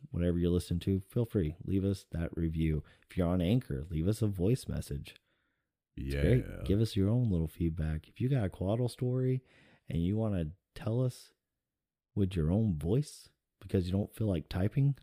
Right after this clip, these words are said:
Speaker 1: I know I don't like to type. I hate typing. That's why we do a podcast and not a blog. Ugh. Ugh.
Speaker 2: I'm, I'm better at making stuff up to say on the spot than I am making up something to type about.
Speaker 1: Yeah,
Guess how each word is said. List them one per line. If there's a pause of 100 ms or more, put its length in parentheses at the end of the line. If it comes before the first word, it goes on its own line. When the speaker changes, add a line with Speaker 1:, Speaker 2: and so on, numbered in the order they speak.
Speaker 1:
I
know
I
don't
like
to
type. (680)
I
hate
typing. (420)
That's
why
we
do
a
podcast
and
not
a
blog. (680)
Ugh. (920)
Ugh. (1500)
Speaker 2:
I'm, (140)
I'm
better
at
making
stuff
up
to
say
on
the
spot
than
I
am
making
up
something
to
type
about. (320)
Speaker 1:
Yeah,